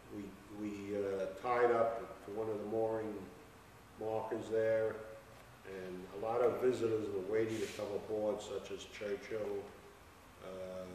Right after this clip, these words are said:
the Governor General of Malta, and that's about it as far as I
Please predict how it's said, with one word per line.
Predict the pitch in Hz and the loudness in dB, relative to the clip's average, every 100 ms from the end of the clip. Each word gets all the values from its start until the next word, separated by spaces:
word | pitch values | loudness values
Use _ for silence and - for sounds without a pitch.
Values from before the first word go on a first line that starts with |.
| 92 90 90 85 - - - - - - | -10 -10 -12 -14 -18 -20 -20 -20 -20 -16
the | 95 | -4
Governor | 113 107 104 98 | 2 2 2 0
General | 107 107 107 101 101 | 0 0 -2 -2 -2
of | 104 | -2
Malta, | 107 107 107 110 107 107 | 0 2 0 0 -2 -2
and | 98 90 90 85 - - - - - - - - - - - - - - | -4 -6 -12 -14 -18 -20 -20 -20 -20 -20 -20 -20 -18 -18 -18 -20 -16 -6
that's | 127 - | -4 -4
about | 113 104 98 101 | -4 -4 -2 -2
it | 95 - 95 | -2 -6 -10
as | |
far | - 117 110 | -4 0 2
as | 87 | 2
I | 90 | 0